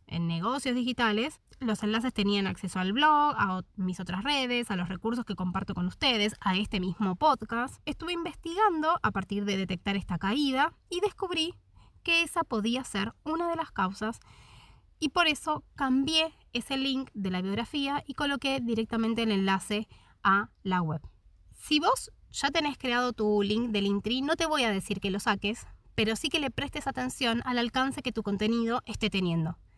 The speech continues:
Y si de repente detectás que cae mucho el alcance o baja y tenés o menos seguidores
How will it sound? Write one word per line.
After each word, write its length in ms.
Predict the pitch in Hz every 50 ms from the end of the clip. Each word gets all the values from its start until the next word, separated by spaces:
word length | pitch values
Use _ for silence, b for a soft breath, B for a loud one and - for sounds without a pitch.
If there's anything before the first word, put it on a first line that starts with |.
| B B B B B B B B
Y 120 | - 339
si 180 | 311 - 320 302
de 120 | 294 330
repente 680 | 330 349 339 330 - - 403 349 - - 233 233 269 - - _ _ _ _ _ - _ _ - - -
detectás 600 | - - 208 185 - 175 - - - 254 240 - -
que 200 | - - - 175
cae 340 | - - 240 262 269 254 240
mucho 580 | 240 269 302 311 - _ - 233 226 233 277 -
el 140 | - 196 185
alcance 720 | 180 180 180 - - 262 254 240 233 220 - 208 202 208 208
o 220 | - 208 190 185 180
baja 640 | 185 220 226 240 226 - - - 202 214 233 262 - _
y 440 | - 208 202 190 190 190 185 180 165 - -
tenés 380 | - 196 185 190 190 185 196 - B B B B B B B B B
o 260 | - 214 190 185 180
menos 360 | 180 185 185 190 196 190 190 180
seguidores 800 | 190 180 175 175 202 240 262 254 240 233 226 226 226 226 -